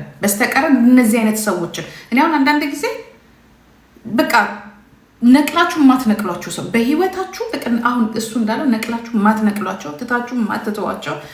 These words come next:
ተመስገን። በነገራችን ላይ ከዚህ በኋላ ፍሪ ሆናችሁ ማውራት ትችላላችሁ። ኢትዮጵያ ውስጥ ዩቱበሮች ለተወሰነ ጊዜ ገደል ገብተዋል። አሁን ሪኮርድ አድርገው ቢለጥፉ ምን ቢሉ ምን ቢሉ ዩ ጋዴሚት ለካ ኢትዮጵያኖች ናችሁ። ለካ ኢትዮጵያ ቁጭ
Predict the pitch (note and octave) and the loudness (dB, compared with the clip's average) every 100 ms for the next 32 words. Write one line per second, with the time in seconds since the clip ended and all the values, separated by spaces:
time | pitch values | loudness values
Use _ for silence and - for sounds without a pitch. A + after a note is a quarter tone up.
0 | - - - C4+ C4 - G#3 F#3+ F3+ G3+ | -18 -12 0 6 6 4 -2 -2 0 0
1 | G3 G3 G#3+ - C4+ C4+ G#3 G#3 G#3 A3+ | 0 0 0 0 -2 0 0 2 4 4
2 | A3+ D#4 D#4 A3 G3 - E3+ D#3+ D#3 - | 2 2 2 2 0 -2 -4 -2 -2 -4
3 | - D3+ C#3+ - - - - - - - | -10 -6 -6 -6 -10 -12 -20 -20 -18 -16
4 | - G#3 B3 - A3+ C#4+ - A3 G#3+ G3+ | -6 2 2 4 2 2 2 2 2 2
5 | G#3 C4 - G3+ G3 G3+ F#3+ - F#3 F3+ | 2 2 0 0 0 0 -4 -4 -6 -4
6 | G3+ A#3 F3+ F3 D3+ C#3 - D3+ D3+ F3+ | 0 2 4 2 2 -2 0 0 2 4
7 | G3+ A#3 B3 B3 C#4+ C#4 C4+ C4+ D4 D#4 | 4 6 4 2 0 4 4 4 0 0
8 | E4 E4 F4+ - A4+ D4 A#3 C#4 D#4 F4 | 0 -2 -4 0 4 6 6 4 4 2
9 | E4 C4 C#4 C4+ D4 G4+ G#4+ - - C#4 | 4 4 4 2 0 -2 -4 -6 2 4
10 | G#3+ F#3 D#3 F3+ G#3+ C#4+ - - - - | 6 2 2 -2 0 0 -4 -14 -20 -20
11 | _ _ - A3 E4 F4 D#4+ C4+ C#4 C#4 | _ _ -2 2 2 4 2 4 4 4
12 | B3+ A3 A3+ B3 D4 C#4+ D4+ D4 D#4 - | 2 0 0 -2 -2 -2 0 -2 -2 -6
13 | - | -8